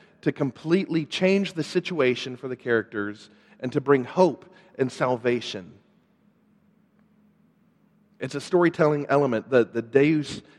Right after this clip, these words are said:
ex machina, the solution and salvation that seemingly comes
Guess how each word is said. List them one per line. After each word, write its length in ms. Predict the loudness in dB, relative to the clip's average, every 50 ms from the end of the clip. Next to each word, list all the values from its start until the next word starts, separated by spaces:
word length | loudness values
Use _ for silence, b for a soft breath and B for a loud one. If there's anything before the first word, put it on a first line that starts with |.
| b b -2
ex 300 | -2 -2 -2 -4 -8 -6
machina, 600 | -2 0 0 0 -2 -6 -8 -8 -8 -10 -10 -12 -18 _ _ _ _ _ _ _ _ _ _ _ _ _ _ _ _ _ _ _ _ _ _ _ _ _ _ _ _ _ _
the 100 | -12 -10
solution 720 | -8 -4 -4 0 2 2 2 2 0 -2 -2 -4 -2 -2 -4 -8
and 140 | -8 -10 -4
salvation 800 | -2 -2 0 0 -2 -2 -2 -2 -2 -2 -6 -8 -8 -8 -6 -2
that 180 | -2 -2 -2
seemingly 560 | -2 -4 -2 -2 0 0 -2 -2 -2 -2 -4 -4
comes 540 | -4 -6 -6 -4 -4 -4 -6 -6 -10 -16